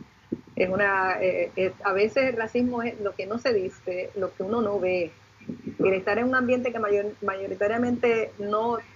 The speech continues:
tiene mucha gente, evidentemente negra, ya de por sí es un ambiente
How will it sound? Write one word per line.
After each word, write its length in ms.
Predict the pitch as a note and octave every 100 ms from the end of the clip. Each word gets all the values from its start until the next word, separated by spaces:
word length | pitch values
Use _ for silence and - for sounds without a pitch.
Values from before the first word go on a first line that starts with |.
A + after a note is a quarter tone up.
| -
tiene 280 | A#3+ B3 A3+
mucha 220 | A3+ A#3+
gente, 640 | A#3 - A#3 A3 G#3 - -
evidentemente 500 | G#3+ G3+ - A3+ A3+
negra, 300 | A#3+ C4 G3+
ya 120 | F#3+ G3
de 100 | G#3+
por 180 | A#3+
sí 80 | A#3+
es 80 | C4+
un 100 | A3+
ambiente 560 | G3 G3 G3 - G3